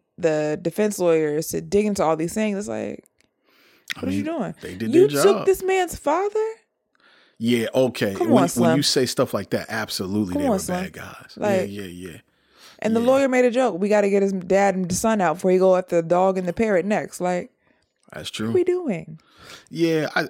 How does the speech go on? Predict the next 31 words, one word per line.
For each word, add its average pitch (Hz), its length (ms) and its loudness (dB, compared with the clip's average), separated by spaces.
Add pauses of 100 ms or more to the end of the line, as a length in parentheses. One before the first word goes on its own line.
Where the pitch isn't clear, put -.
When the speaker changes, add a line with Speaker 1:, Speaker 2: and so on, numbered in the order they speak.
Speaker 2:
I, 156 280 -4
I 180 60 -2
get 151 220 -4
your 107 60 -4
point 98 320 -8
there. 90 360 -8
I 120 120 -4
guess, 113 320 -2
you 120 100 -2
know, 101 140 -4
Speaker 1:
His 214 140 2
Speaker 2:
just - 120 0
Speaker 1:
daddy 427 220 4
was 392 120 4
a 381 60 4
cute 403 220 2
little 392 160 4
poppy. 339 360 2
Like, 208 140 2
he 311 100 2
didn't 359 300 2
wanna 208 240 4
do 196 200 2
anything. 294 440 -2
Like, 349 160 0
he 349 100 2 (220)
was 311 160 -2
at 302 100 4
home 302 340 0
drinking 285 340 -4
cafecito. 277 580 0